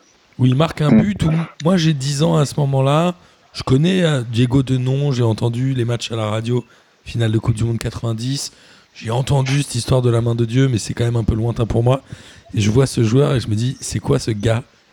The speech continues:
Speaker 1: Il a l'air complètement starbé. Et juste après, si je dis pas de bêtises, juste après ce match-là, il est topé pour, euh, il est pris positif à la cocaïne à cette Coupe du Monde et il se fait, euh,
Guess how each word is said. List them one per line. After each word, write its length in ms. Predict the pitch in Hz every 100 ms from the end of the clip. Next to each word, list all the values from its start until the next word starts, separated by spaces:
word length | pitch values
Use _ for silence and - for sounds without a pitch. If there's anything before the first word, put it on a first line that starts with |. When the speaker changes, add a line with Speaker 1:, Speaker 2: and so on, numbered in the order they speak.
| _ - -
Speaker 1:
Il 100 | 110
a 60 | 104
l'air 160 | 104
complètement 440 | - 120 127 117 113
starbé. 500 | - 95 120 160 170
Et 120 | 117
juste 280 | 107 135 -
après, 420 | 107 - 131 156 - - - -
si 160 | -
je 60 | 104
dis 100 | 101
pas 100 | 107
de 60 |
bêtises, 280 | 104 104 156
juste 180 | 131 113
après 180 | 113 113
ce 100 | -
match-là, 380 | 104 - 135 151
il 100 | 113
est 140 | 107
topé 320 | 113 - 131
pour, 340 | 131 117 104 101
euh, 160 | 101 - _ _ _ -
il 100 | 113
est 40 |
pris 300 | 110 - 151
positif 500 | - 135 127 127 135
à 60 | 127
la 100 | 117
cocaïne 380 | - 117 131 120
à 40 |
cette 140 | 107 104
Coupe 140 | 107
du 100 | 104
Monde 260 | 123 170 180
et 60 | 120
il 100 | 110
se 140 | -
fait, 240 | 110 143 131
euh, 240 | 104 -